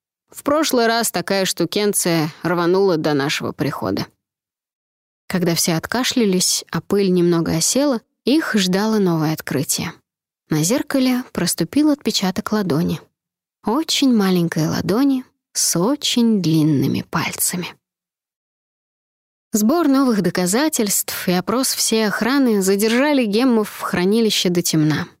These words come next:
Начальник охраны мужественно держался рядом с сыскными всё это время и смиренно отвечал на все вопросы.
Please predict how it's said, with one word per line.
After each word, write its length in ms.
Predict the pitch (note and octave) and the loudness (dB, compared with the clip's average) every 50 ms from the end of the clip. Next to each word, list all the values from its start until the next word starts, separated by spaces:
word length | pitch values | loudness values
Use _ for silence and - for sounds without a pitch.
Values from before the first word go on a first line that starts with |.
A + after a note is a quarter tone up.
| _ _ _ _ _ _ _ _ _ _ _ _ - | _ _ _ _ _ _ _ _ _ _ _ _ -2
Начальник 560 | - E3+ E3 - - G#3+ A3 A3+ G#3+ G3+ - | -2 -2 0 0 0 0 2 2 2 0 0
охраны 480 | F#3+ F#3 - - F#3+ G3 A3+ A#3+ A#3 A#3 | -2 -4 -4 -4 -2 0 0 2 2 2
мужественно 640 | G#3+ F#3+ G3+ A#3 B3 B3+ - - - A#3 A3+ A3+ | 2 2 2 2 2 0 -2 0 0 2 2 2
держался 580 | A3 G3+ G#3 G3 G3 G3 G3 G#3 G3+ - - F#3+ | 2 2 2 2 2 0 0 0 -2 -2 -2 -2
рядом 300 | F3 F#3 F#3+ F#3 F#3+ F#3+ | -2 -2 0 0 0 0
с 80 | F3 - | 0 0
сыскными 640 | - - F#3+ F3 - - - F#3 G3+ A3 G#3 G3+ | -2 -2 -2 -2 -2 0 2 2 4 4 2 2
всё 220 | - - - F3+ | 2 0 0 0
это 220 | F3 E3+ - - - | 0 0 -2 -4 -4
время 360 | F3+ - D3+ A3 C4 C#4+ C#4 - _ _ _ _ | -2 0 2 2 2 2 0 -4 _ _ _ _
и 100 | - G3+ | -2 -2
смиренно 540 | - - F3 E3 F3 G#3 C4+ D4 C#4 C4 B3+ | 0 2 2 2 4 4 4 4 4 2 2
отвечал 340 | B3+ A#3 G#3+ - - F#3+ F#3 | 2 0 0 0 0 0 2
на 140 | F#3 F3+ F3+ | 2 0 0
все 160 | - - E3+ | 0 0 0
вопросы. 520 | E3 E3 - - C3+ D#3+ F#3 - - F#3+ | -2 -2 -2 -4 -4 -2 -2 -2 -4 -6